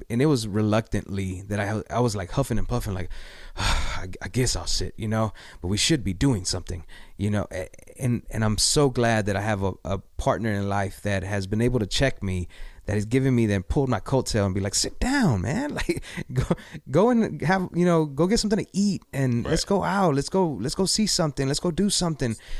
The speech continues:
Speaker 1: And those moments of, of freedom from whatever I was trying to do. Um,
Speaker 2: Mm-hmm.
Speaker 1: and I, like, I recently just binge watched The Diplomat on Netflix. Uh,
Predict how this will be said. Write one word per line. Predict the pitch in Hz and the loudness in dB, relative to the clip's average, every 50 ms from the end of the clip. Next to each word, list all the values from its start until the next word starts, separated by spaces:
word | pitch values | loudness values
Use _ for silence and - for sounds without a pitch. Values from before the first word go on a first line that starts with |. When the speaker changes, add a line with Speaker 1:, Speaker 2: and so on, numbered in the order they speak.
| - - - - - | -4 -6 -8 -8 -2
Speaker 1:
And | - 147 143 143 139 135 123 - - | 0 2 4 4 4 2 0 -2 -6
those | - 135 123 120 143 170 196 220 196 151 139 | -6 -4 0 4 4 6 6 4 2 2 2
moments | 139 147 160 160 123 - - - - - - - - - - | 4 4 4 4 2 0 -4 -4 -6 -6 -6 -6 -10 -6 -2
of, | 127 131 120 117 110 107 110 117 - - - _ _ _ _ _ _ - | 0 2 4 4 2 0 -2 -8 -14 -20 -20 _ _ _ _ _ _ -6
of | 104 104 | -6 -6
freedom | - - - 165 180 175 156 156 131 127 123 117 | -6 -2 0 0 2 4 4 4 4 2 0 -2
from | - - 120 113 113 | -2 0 0 2 2
whatever | 113 117 - 135 151 143 147 127 | 2 2 2 2 2 4 4 4
I | 123 | 2
was | 120 104 - | 2 0 -2
trying | - - - 160 175 185 170 143 | -4 -4 -2 0 0 2 0 0
to | - - 101 | -2 -4 -4
do. | 92 92 90 90 90 - - - _ _ _ _ _ - | -2 -2 -4 -4 -6 -10 -14 -20 _ _ _ _ _ -8
Um, | - 101 | -4 -4
Speaker 2:
Mm-hmm. | 95 92 92 92 90 - - - - | -2 -2 -2 -4 -4 -6 -6 -6 -2
Speaker 1:
and | 131 135 | 0 0
I, | 135 123 | 0 0
like, | 123 143 143 127 - | 0 -2 -2 -2 -2
I | 151 175 | 0 0
recently | 170 151 175 175 - 180 151 139 127 | 2 2 2 2 2 2 0 0 0
just | 123 123 107 95 | -2 -4 -4 0
binge | 95 123 151 143 120 113 | 0 2 2 2 0 0
watched | 110 107 101 92 - - - | 0 2 2 0 -2 -4 -6
The | 101 | -4
Diplomat | 98 95 131 - - 123 95 95 90 90 - _ _ - | -2 -2 -2 0 0 0 0 0 -2 -4 -8 _ _ -6
on | 107 101 98 98 95 95 92 90 | -4 -2 -2 -2 -2 -2 -2 0
Netflix. | 117 135 117 - - 98 82 - - - - - - - - - - - | 0 0 0 -2 -4 -6 -6 -8 -10 -12 -12 -14 -18 -20 -20 -20 -12 -6
Uh, | - 104 101 95 90 87 | -2 0 2 2 2 0